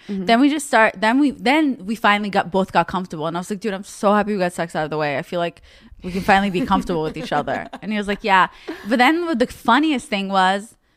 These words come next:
Speaker 2: he starts talking, and he was just like, "Yeah." And I was like, "What was your thought when you first saw me?" And he goes, "I, I, I felt like I was just like, 'Oh yeah, we fucked.'" And I was like, "Wait, did we?" And he goes, "No, I mean, like, mentally." And I was like, "Wait, can I tell you something really weird?" And he goes, "Yeah." And I'm like,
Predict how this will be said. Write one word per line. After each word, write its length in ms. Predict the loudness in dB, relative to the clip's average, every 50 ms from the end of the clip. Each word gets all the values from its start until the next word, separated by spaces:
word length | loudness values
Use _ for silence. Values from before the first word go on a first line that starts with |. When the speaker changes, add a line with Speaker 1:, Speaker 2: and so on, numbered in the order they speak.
| _ _ _ _ _
Speaker 2:
he 140 | -12 -10 -8
starts 440 | -4 -2 -2 -2 -2 -6 -12 -20 -16 -8
talking, 680 | -2 2 2 2 2 2 -2 -4 -4 -4 -4 -8 -10 -12 -10 _
and 140 | -6 -4 -4
he 80 | -4 -6
was 80 | -6 -8
just 160 | -8 -6 -4
like, 100 | -4 -4 0
"Yeah." 300 | 2 4 4 4 4 2 0
And 140 | -2 -4 -4
I 20 |
was 100 | -4 -4
like, 80 | -4 0
"What 100 | 0 0
was 140 | 0 0 -2
your 100 | -2 -2
thought 180 | 2 2 2 2
when 100 | 0 -4
you 60 | -6
first 220 | -6 -6 -4 0
saw 140 | 2 2 2
me?" 220 | 2 0 -4 -6 -6
And 140 | -6 -6 -4
he 60 | -2
goes, 240 | -2 -2 -2 -2 -4 _ -20 -20 -20 _ _ _ _ _ 0
"I, 80 | 0 2 _ 2
I, 460 | 2 2 2 2 0 -2 -4 -6 -10 -14 _ _ _ -8 -6
I 40 |
felt 180 | -2 0 2 2
like 140 | 2 2 0 0
I 120 | -2 0
was 140 | -2 -2 -6
just 180 | -8 -8 -6
like, 140 | -6 -6 -4 -2
'Oh 60 | -2
yeah, 220 | 0 2 2 2 2
we 160 | 0 -4 -10
fucked.'" 420 | -6 -6 -6 -6 -6 -8 _ -16 -14
And 120 | -10 -10
I 40 | -10
was 120 | -10 -10
like, 140 | -12 -14 -14 _
"Wait, 220 | -12 -12 -12 -14 -16 _ _
did 160 | -4 -4 -2 -2
we?" 260 | -2 -2 -4 -6 _ _ _ _ -8
And 80 | -6 -4
he 40 | -2
goes, 220 | -2 -2 -2 -4
"No, 340 | -4 -2 2 2 4 4 2
I 120 | 2 0
mean, 140 | -2 -4 -4
like, 220 | -6 -6 -8 -8
mentally." 600 | -6 -6 -6 -6 -6 -6 -8 -10 -10 -10 -14 -16 -20 _ _ _ _ _
And 120 | -8 -6 -4
I 100 | -2 -2
was 100 | -2 0
like, 220 | -2 -2 -2 -2
"Wait, 340 | -4 -4 -4 -4 -8 -12 -12
can 120 | -12 -10
I 80 | -8 -6
tell 120 | -6 -6
you 60 | -6 -4
something 280 | -2 0 0 0 0 0
really 180 | 0 0 0
weird?" 220 | 0 0 0 0 0
And 80 | -2 -2
he 60 | -2
goes, 200 | -2 -2 -2 0
"Yeah." 200 | 0 2 2 2
And 100 | 2 0
I'm 80 | -2 -4
like, 200 | -6 -6 -8